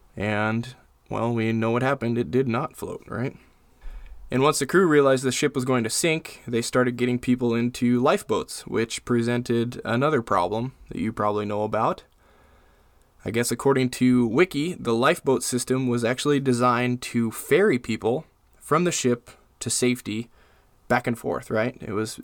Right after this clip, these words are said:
it loaded up, take it to land or another boat, and then come back and get another load.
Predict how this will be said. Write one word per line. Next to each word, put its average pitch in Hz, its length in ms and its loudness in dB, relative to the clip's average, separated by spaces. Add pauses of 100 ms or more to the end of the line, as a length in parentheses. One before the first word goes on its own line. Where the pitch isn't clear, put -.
it 92 120 -8 (180)
loaded 147 280 4
up, 143 320 4
take 135 220 0
it 123 80 0
to 120 100 0
land 131 360 2
or 117 60 0
another 117 200 0
boat, 156 300 4
and 131 80 -2
then 120 120 -2
come 123 180 -2
back 120 180 2
and 117 60 -4
get 113 100 -2
another 107 260 -4
load. 117 340 2